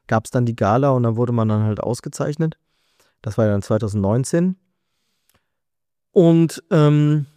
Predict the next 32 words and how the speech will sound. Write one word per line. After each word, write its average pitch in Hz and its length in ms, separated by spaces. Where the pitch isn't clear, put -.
um 151 160
das 143 180
halt 147 240
einfach 131 400
noch 131 180
abzurunden, 147 920
ähm, 131 540
ich 127 160
meinte 131 220
ja 117 80
eben, 135 280
ich 127 80
hab's - 160
nie 143 100
für 135 160
die 123 280
Michelin-Sterne 123 720
gemacht, 104 540
hab 135 160
ich 147 120
auch 151 120
nicht. 165 320
Ähm, 131 400
auf 123 100
der 160 120
anderen 156 120
Seite, 147 340
weißt 143 200
du, 156 80
wenn 147 80
du 143 80
irgendwann 156 640